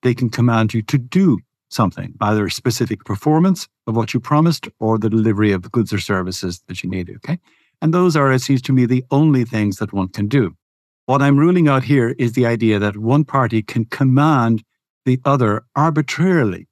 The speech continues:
to do something or to refrain from do something. So say, you know, "You go and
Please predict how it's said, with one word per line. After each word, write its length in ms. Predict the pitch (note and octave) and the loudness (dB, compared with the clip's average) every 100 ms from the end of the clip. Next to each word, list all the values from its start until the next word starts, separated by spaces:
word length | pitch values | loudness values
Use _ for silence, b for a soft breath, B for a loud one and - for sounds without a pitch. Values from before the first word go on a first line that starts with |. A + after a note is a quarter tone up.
| _ _ _ - | _ _ _ -10
to 100 | A2 | -8
do 260 | G2+ E3+ | 0 2
something 500 | E3+ A2+ F#2+ F#2 G2 - - | 2 0 0 -4 -8 -8 -2
or 140 | B2+ | -2
to 120 | B2+ | 0
refrain 400 | C#3+ C3 D#3 F3 | -2 0 0 0
from 160 | - A2 | 0 0
do 120 | A2 | 0
something. 380 | G2+ G2 F#2+ F#2 | -2 -8 -10 -12
So 340 | - A#2+ A2 | -2 -2 0
say, 280 | - B2+ A2+ | -2 0 0
you 100 | A#2 | 0
know, 160 | B2+ G2+ _ _ _ _ C#3 | 0 -2 _ _ _ _ 0
"You 160 | F3 | 0
go 280 | D3+ C#3+ C#3 | 2 2 4
and 220 | B2 A2 | 2 0